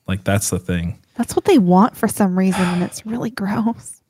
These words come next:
Speaker 1: Well, how else do you control an entire world population except through hunger?
Speaker 2: Yeah.
Speaker 1: There's no greater way to control people,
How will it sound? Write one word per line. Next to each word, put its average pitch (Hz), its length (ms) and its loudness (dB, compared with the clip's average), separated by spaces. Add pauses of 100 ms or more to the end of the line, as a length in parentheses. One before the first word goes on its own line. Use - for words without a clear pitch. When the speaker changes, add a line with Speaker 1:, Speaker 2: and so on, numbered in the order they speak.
(1200)
Speaker 1:
Well, 156 200 6
how 127 180 4
else 139 220 2
do 127 60 2
you 110 40 -4
control 120 400 4
an 107 60 6
entire 107 400 4
world 104 280 2
population 101 640 0
except - 260 -4
through 90 120 0
hunger? - 500 -2 (960)
Speaker 2:
Yeah. 208 300 0 (680)
Speaker 1:
There's 104 180 6
no 117 120 6
greater 110 320 6
way 104 140 4
to 107 80 4
control 104 340 0
people, - 460 -12